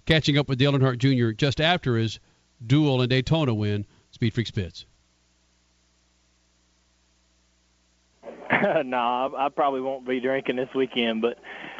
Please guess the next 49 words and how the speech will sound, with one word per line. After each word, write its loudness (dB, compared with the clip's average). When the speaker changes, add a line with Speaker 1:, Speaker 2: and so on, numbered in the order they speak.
Speaker 2:
uh, -4
I 0
got -4
a -4
little -4
rule. -2
At -12
forty-one -4
years -8
old, -4
it's -14
hard -2
to -6
recover, -2
so -4
I 2
don't -4
drink -4
after -4
Tuesday. -2
But, -12
um, -2
all -4
right, -2
we're -2
excited, -4
and -10
we -10
can't -4
wait -2
to -10
get -2
an -8
opportunity -4
to, -2
uh, -2
to -2
get -2
into -8
the -6
five -2
hundred -6
with -10
this -14
car 0
and -10
hopefully -2
get -2
a -8